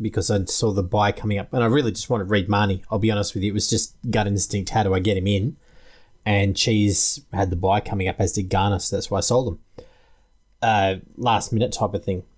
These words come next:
I think that he's got a break even of sixty this week. He's got a buy next week, so he's not getting you any. He'll be down on points this week due to that rib injury. He will get you zero points next week. Most people have him playing as a middle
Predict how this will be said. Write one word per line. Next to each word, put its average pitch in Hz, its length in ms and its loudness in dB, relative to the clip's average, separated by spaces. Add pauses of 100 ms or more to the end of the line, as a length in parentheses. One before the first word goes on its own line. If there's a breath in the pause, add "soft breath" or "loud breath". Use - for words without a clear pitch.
(560)
I 127 220 2
think 127 320 -4
that 110 100 -2
he's 98 120 -2
got 104 140 0
a - 20 -2
break 104 340 0
even 98 160 -2
of 95 60 0
sixty - 340 0
this 104 240 -2
week. 110 200 0
He's - 180 -6
got 104 120 0
a 92 40 2
buy 101 340 2
next 92 320 -2
week, 92 300 -2 (180)
so - 160 -2
he's 98 80 0
not 120 180 0
getting 113 200 0
you 98 360 0
any. 101 280 -2 (280)
He'll 113 140 0
be 98 100 2
down 113 280 2
on 117 100 2
points 113 300 -2
this - 240 -2
week 113 200 -2
due 117 120 -2
to 95 60 -2
that - 140 -4
rib 104 220 0
injury. 104 440 -2 (520 soft breath)
He 107 140 0
will 95 300 2
get 101 180 -2
you 110 160 2
zero 104 400 2
points 104 400 -4
next - 340 -8
week. 90 240 -8 (500)
Most 110 360 2
people 110 300 -2
have 101 140 0
him 95 120 -2
playing 98 260 -2
as 87 140 -2
a 92 40 -2
middle 110 360 0